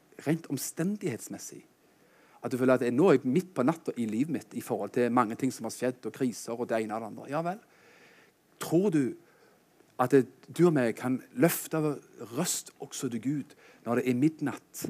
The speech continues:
i våre liv? At Gud fortjener vår lovsang og takk. At Gud gjerne vil ha vår lovsang og takk. Og at vi har også da en veldig god grunn til å bringe vår takksigelse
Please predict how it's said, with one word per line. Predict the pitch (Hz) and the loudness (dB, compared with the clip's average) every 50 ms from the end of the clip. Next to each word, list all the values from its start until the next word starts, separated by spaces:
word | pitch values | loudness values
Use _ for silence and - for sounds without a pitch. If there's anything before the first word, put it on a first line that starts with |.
| - _ _ _ _ _ _ - | -10 _ _ _ _ _ _ -12
i | 95 | -10
våre | 98 95 104 | -6 -6 -6
liv? | 101 98 95 - - - - _ _ _ _ - - _ _ _ _ _ _ _ - - _ - | -6 -6 -8 -10 -16 -20 -20 _ _ _ _ -20 -20 _ _ _ _ _ _ _ -20 -16 _ -8
At | 113 110 113 110 | -6 -6 2 4
Gud | 139 151 156 147 139 - - _ _ _ _ _ _ _ | 6 6 6 4 0 -6 -14 _ _ _ _ _ _ _
fortjener | - 117 - - - - - 156 214 269 254 202 143 | -8 -8 -6 -4 -4 0 4 4 6 6 6 4 4
vår | 131 120 117 | 4 4 4
lovsang | 107 98 - - 120 113 | 2 0 -2 -6 -8 -8
og | 101 - | -8 -10
takk. | 101 - - _ - - - - _ _ _ _ _ _ _ _ - - - - - | -12 -14 -16 _ -20 -20 -20 -20 _ _ _ _ _ _ _ _ -20 -20 -8 4 4
At | 143 135 - | 4 6 8
Gud | - 165 185 180 180 - | 6 6 6 6 4 2
gjerne | - 151 147 139 135 123 | 8 8 10 10 10 8
vil | 127 123 | 6 6
ha | - - - - 226 277 294 285 | 4 0 -2 4 8 8 8 8
vår | 294 302 294 277 | 8 4 4 4
lovsang | 240 285 - - 175 151 135 113 | 2 2 0 -2 -2 -4 -4 -4
og | - | -8
takk. | 101 98 - - - _ _ _ _ _ _ _ _ _ _ _ _ _ - - - - - - - - - | -12 -16 -16 -20 -20 _ _ _ _ _ _ _ _ _ _ _ _ _ -18 -18 -18 -20 -20 -20 -20 -20 2
Og | - - - | 4 4 6
at | - 175 | 8 6
vi | 156 - | 8 10
har | 156 170 190 202 202 202 | 10 12 12 10 10 8
også | 190 - - 214 190 | 2 2 4 2 6
da | - 220 247 226 143 101 - - - - - - _ _ 139 135 | 8 10 10 10 8 4 0 -6 -14 -20 -20 -20 _ _ 4 4
en | 143 131 - | 4 6 8
veldig | 185 190 151 107 101 127 135 - | 8 8 8 6 2 -2 -2 0
god | 143 135 123 | 0 0 0
grunn | 120 - 127 117 110 98 - - - _ | 0 -2 -2 -2 -2 -4 -8 -14 -18 _
til | - 110 | -14 -8
å | - | 2
bringe | 156 165 139 113 113 110 | 2 2 4 4 0 -2
vår | 113 107 - | -2 -6 -8
takksigelse | - 113 - - - - 117 110 135 120 - - 110 101 - | -10 -10 -10 -8 -6 -6 -4 -4 -4 -6 -6 -8 -10 -12 -12